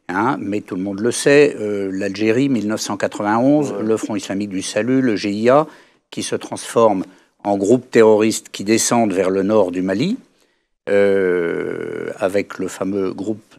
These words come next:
Speaker 1: euh, salafiste pour la prédication et le
Speaker 2: Mhm.
Speaker 1: combat. Euh, et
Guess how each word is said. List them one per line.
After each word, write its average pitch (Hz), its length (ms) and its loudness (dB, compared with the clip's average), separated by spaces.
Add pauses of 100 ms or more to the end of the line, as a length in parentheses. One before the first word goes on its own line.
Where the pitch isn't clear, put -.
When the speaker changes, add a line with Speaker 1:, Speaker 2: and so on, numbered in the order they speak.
(120)
Speaker 1:
euh, 92 520 -8
salafiste 92 420 -8
pour - 160 -8
la 87 80 -6
prédication 90 760 -8
et 92 160 -12
le 90 120 -8
Speaker 2:
Mhm. 98 100 -8
Speaker 1:
combat. 139 340 4 (680)
Euh, 110 240 6 (140)
et 156 280 6